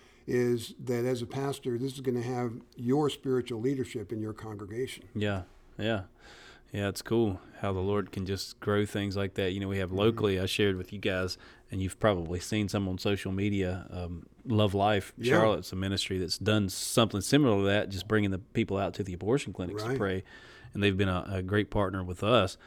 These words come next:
Speaker 1: Mm-hmm.
Speaker 2: Um, even, you know, some of the folks have come out to the prayer walks, have taken it a step further, and probably you guys experienced that same thing that,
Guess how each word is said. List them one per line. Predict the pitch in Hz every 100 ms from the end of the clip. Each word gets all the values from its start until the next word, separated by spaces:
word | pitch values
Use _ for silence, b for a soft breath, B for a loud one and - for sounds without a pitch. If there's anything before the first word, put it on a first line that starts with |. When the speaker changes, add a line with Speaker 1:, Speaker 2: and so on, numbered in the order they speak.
| -
Speaker 1:
Mm-hmm. | 104 95 101 110 90
Speaker 2:
Um, | 92 90 87
even, | 117 104 95 92
you | 98 92
know, |
some | - 101
of |
the | 90
folks | 98 101 -
have | 90
come | - 107
out | 101 92
to | 98
the |
prayer | 90 117 156
walks, | 107 98 90 -
have | 90
taken | 110 101
it | 92
a | 90
step | - 107 -
further, | 131 147 104
and | 98
probably | 107 101 92
you | 101
guys | 113 98 95
experienced | - 113 107 104
that | 92
same | 110 101
thing | 90 127 120
that, | 101 92